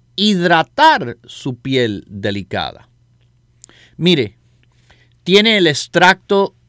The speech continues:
del té verde japonés, que es, ustedes saben que eso es un antioxidante poderoso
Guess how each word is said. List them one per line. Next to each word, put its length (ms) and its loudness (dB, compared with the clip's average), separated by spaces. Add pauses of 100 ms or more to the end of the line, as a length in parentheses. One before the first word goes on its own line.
(140)
del 340 -4
té 280 2
verde 480 0
japonés, 840 -4
que 160 -2
es, 240 -12
ustedes 300 0
saben 340 2
que 160 -4
eso 160 -6
es 60 -4
un 640 -8
antioxidante 1000 -6
poderoso 640 -6